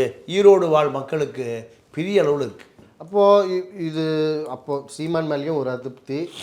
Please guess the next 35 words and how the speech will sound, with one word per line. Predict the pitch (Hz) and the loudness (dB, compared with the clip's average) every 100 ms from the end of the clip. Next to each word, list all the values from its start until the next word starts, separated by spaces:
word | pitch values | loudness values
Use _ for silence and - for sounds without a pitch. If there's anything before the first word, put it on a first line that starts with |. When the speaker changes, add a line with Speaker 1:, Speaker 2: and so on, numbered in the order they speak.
| - | -10
Speaker 2:
திமுகவுக்கு | 156 151 135 135 143 139 127 | -6 -4 -4 -6 -4 -4 -4
ஒரு | 120 120 | -6 -8
அதிருப்தி | 120 127 127 - 123 | -10 -12 -14 -12 -10
நம்பது, | 120 127 160 170 - 107 | -8 -6 -8 -10 -16 -6
எல்லாரும் | 147 175 185 | 2 4 4
உங்களை | 170 170 170 | 2 2 2
நோக்கி | 165 170 170 160 | 2 0 -4 -6
இப்ப | 156 151 | -2 -2
உங்களை | 156 156 | 0 0
உற்று | 156 156 170 | 0 -2 -2
கவனிக்கிறாங்க. | 143 147 143 123 117 107 147 | 0 0 -2 -6 -6 -4 -4
Speaker 1:
ம். | 104 - _ _ _ | -4 -14 _ _ _
Speaker 2:
அப்போ | 165 165 170 165 156 | -2 2 4 4 2
திமுகவுக்கு | 220 262 247 202 190 190 | 0 0 2 4 4 4
இது, | 190 175 165 | 0 0 -2
இதனால | 165 170 180 180 135 - | 0 2 4 4 2 -2
நீங்க | 151 175 180 | -4 0 0
நிக்கிறதுனால | 170 170 170 151 156 | 0 -2 -2 0 0
ஏதாச்சும் | 156 147 151 | 2 0 -2
சங்கடம் | 147 147 156 151 | -4 -4 -2 -2
ஏற்பட்டு | 143 135 135 127 | -4 -4 -4 0
அவங்க | 143 151 147 | 0 0 0
தரப்புல | 147 147 147 | 0 0 -4
இருந்து | 135 139 135 | -4 -4 -4
உங்களுக்கு | 127 123 123 117 123 | -4 -8 -10 -10 -8
ஏதாச்சும் | 123 127 139 127 | -6 -8 -10 -4
Speaker 1:
இல்ல, | 160 160 143 | 0 4 4
இல்ல, | 139 135 | 2 0
Speaker 2:
பேச்சுவார்த்தை? | 123 | -2
Speaker 1:
இல்ல, | 135 | 0
அவங்க | 143 160 156 | 2 4 2
அதுல | 147 147 139 123 - - | 2 4 2 0 -6 -8
வரவேற்கிறாங்க. | 139 165 190 180 127 120 98 92 _ | 2 4 6 4 0 -6 -10 -18 _
Speaker 2:
ஓகே. | 131 127 107 | -8 -8 0
Speaker 1:
ஏன்னா | 147 160 214 | 2 4 2